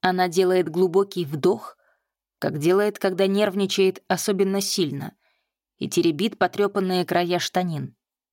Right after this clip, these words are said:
Несколько раз она прочищает горло и, наконец, говорит: «Я просто хотела сказать, что если ты голоден и тебе необходимо поесть, ты можешь».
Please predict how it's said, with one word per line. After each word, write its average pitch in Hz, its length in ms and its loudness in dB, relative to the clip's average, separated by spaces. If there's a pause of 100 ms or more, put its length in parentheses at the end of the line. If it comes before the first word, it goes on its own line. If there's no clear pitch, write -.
(800)
Несколько 202 600 0
раз 214 480 -2 (140)
она 190 220 -2
прочищает 202 600 -2
горло 165 560 -2 (680)
и, 170 80 -2
наконец, 175 440 0
говорит: 190 760 -2 (1500)
«Я 180 300 -4
просто 196 400 -4
хотела 196 380 -2
сказать, 196 580 -4 (760)
что - 220 -4
если 190 300 0
ты 196 160 0
голоден 180 540 0
и - 180 -8
тебе 190 260 0
необходимо 185 680 0
поесть, 190 600 -4 (800)
ты 214 400 0 (140)
можешь». 185 600 0